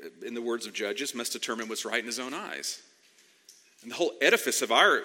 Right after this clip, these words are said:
uh, nation's education system is built on that premise, the notion that truth is not revealed or discovered, but instead is constructed.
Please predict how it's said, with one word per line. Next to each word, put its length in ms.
uh, 300
nation's 720
education 540
system 380
is 80
built 260
on 160
that 300
premise, 400
the 100
notion 400
that 140
truth 400
is 120
not 220
revealed 540
or 80
discovered, 600
but 120
instead 460
is 400
constructed. 760